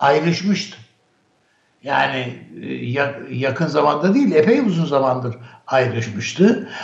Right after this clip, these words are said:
Onlar, bir kısım ülkeler, yani işte Yunanistan bunların başında geliyor. Almanya'nın, e, yani vekaletini Almanya'ya vererek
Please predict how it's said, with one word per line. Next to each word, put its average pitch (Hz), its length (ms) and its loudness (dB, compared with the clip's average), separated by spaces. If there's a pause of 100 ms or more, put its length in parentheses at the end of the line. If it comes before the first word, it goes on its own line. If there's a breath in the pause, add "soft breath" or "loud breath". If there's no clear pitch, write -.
(180 loud breath)
Onlar, 214 640 4
bir 254 120 4
kısım 170 520 0
ülkeler, 135 560 0
yani 151 380 2
işte 143 180 -4
Yunanistan 151 680 0
bunların 127 380 -4
başında 113 420 -6
geliyor. 202 580 -2 (520 loud breath)
Almanya'nın, 190 920 4 (380 soft breath)
e, 156 100 -8 (420)
yani 165 300 4
vekaletini 196 760 4
Almanya'ya 185 720 0
vererek 185 540 -4